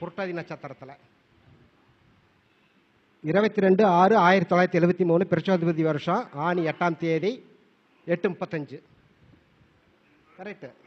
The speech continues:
மூணுல செவ்வாய், மூணுல செவ்வாய் போடுங்க. சந்திரன் மூணுல செவ்வாய். இல்-, அங்க, ஆ, அது, அது, அது போங்க. ஆ, செவ்வாய், ஆ,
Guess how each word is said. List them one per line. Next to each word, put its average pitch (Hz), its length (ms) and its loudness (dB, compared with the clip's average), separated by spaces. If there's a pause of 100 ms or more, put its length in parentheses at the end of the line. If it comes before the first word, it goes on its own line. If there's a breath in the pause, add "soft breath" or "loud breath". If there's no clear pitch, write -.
(240)
மூணுல 190 240 -10
செவ்வாய், 156 360 -10 (320)
மூணுல 160 220 -10
செவ்வாய் 147 260 -10
போடுங்க. 123 300 -14 (1400)
சந்திரன் 165 400 -10 (1800)
மூணுல 185 280 -8
செவ்வாய். 143 380 -14 (2250)
இல்-, 170 140 -18 (240)
அங்க, 151 280 -12 (180)
ஆ, 208 120 -6
அது, 214 200 -2
அது, 214 180 0
அது 202 200 0
போங்க. 180 240 -4
ஆ, 147 220 -4 (920)
செவ்வாய், 170 580 -4 (920)
ஆ, 135 100 -8